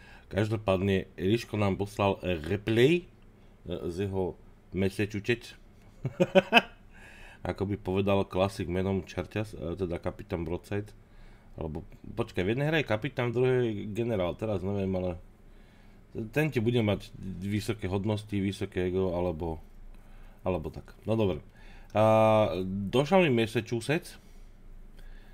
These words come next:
Am, a ja som si povedal, že asi vám začnem dávať replay aj také, ktoré by som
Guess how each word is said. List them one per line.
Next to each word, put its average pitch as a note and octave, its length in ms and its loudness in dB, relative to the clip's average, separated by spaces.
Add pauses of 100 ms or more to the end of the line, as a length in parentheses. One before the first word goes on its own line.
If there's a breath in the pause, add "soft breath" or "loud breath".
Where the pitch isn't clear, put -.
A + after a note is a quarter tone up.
(420 soft breath)
Am, A#2 560 4 (1600 loud breath)
a G2+ 400 4
ja A#2 160 4
som D#3+ 160 -4
si B2+ 160 -8
povedal, A2 560 0 (320)
že G#2 240 0 (1300)
asi F3+ 240 2
vám C#3 160 4
začnem C3 320 0
dávať B2 240 6
replay A2+ 480 4
aj G#2+ 160 2
také, A2+ 160 -6
ktoré G#2+ 240 0
by G#2 160 0
som G#2 160 -2